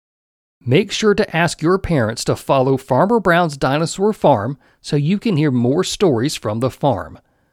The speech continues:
We'd love to know what you think of our show. Follow us on Facebook and let us know. Just search for Farmer Brown's Dinosaur Farm.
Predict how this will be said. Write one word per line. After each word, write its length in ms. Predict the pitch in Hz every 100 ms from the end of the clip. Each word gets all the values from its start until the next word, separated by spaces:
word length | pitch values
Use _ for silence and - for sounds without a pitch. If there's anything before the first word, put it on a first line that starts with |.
| _ _ _ _ _
We'd 200 | 151 131
love 280 | 127 180 -
to 100 | 156
know 180 | 123 117
what 240 | 127 123
you 80 | 143
think 240 | 117 117
of 120 | 131
our 140 | 131 127
show. 500 | - 170 139 90 _ _ _ _ _
Follow 320 | - 120 151 180
us 160 | 170
on 140 | 185 165
Facebook 640 | 202 214 - - 190 -
and 160 | 190 170
let 160 | 135
us 160 | 185 -
know. 340 | 240 240 104 _ _ _ _ _ _
Just 260 | - 160 -
search 300 | 175 175 -
for 180 | 135
Farmer 460 | - 135 123 180 214
Brown's 480 | 160 123 123 156 -
Dinosaur 540 | 92 95 123 - 165
Farm. 460 | 165 120 85 80